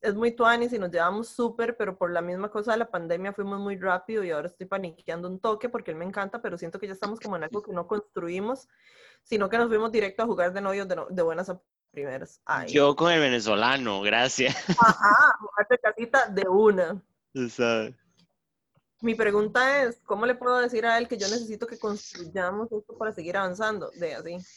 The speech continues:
Speaker 2: Mm.
Speaker 1: Porque tampoco quiero dejarlo porque me súper encanta cómo nos llevamos y él en sí. Pero como nunca he tenido una relación fructífera, no sé cómo putas comunicarme y expresar esto.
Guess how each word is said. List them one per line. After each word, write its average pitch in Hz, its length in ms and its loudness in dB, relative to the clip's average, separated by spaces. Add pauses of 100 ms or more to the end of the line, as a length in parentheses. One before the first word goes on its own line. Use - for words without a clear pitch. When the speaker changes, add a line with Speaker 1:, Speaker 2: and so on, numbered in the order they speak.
(320)
Speaker 2:
Mm. 120 300 -6
Speaker 1:
Porque 226 260 2
tampoco 214 400 -2
quiero 247 160 0 (120)
dejarlo 262 380 2
porque 233 180 -6
me 170 140 -6
súper 247 320 4
encanta 254 400 0
cómo 254 220 -6
nos 190 80 -4
llevamos 165 520 -4
y 202 240 -6
él 190 280 4
en 165 120 -6
sí. 226 300 -8 (720)
Pero 196 240 0
como 180 220 -4
nunca 190 240 -6
he - 20 -12
tenido 247 240 -2
una 214 140 -4
relación 220 340 -4
fructífera, 233 480 -8
no 185 140 -6
sé 190 100 -8
cómo 202 200 -6
putas 196 220 -10
comunicarme 175 520 -8
y - 20 -8
expresar 143 420 -12
esto. - 280 -16